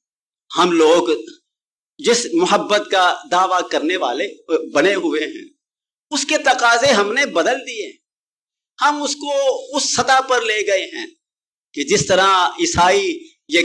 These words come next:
क्रिसमस मनाते हैं, वो ढोल ढमके, वो ऐश, वो, वो इस तरह के, के मजले सराइयां।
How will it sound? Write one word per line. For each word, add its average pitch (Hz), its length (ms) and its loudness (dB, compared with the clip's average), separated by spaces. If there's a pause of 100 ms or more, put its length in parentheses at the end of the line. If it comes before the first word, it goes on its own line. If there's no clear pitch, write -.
क्रिसमस 208 580 0
मनाते 156 400 -2
हैं, - 120 -20 (800)
वो 160 100 2
ढोल 165 380 4
ढमके, 170 540 2 (140)
वो - 380 -4
ऐश, 175 360 0 (280)
वो, 175 100 2 (640)
वो 185 140 4
इस - 200 0
तरह 233 240 2
के, 226 160 2 (600)
के 185 80 2
मजले 208 420 4
सराइयां। 208 640 2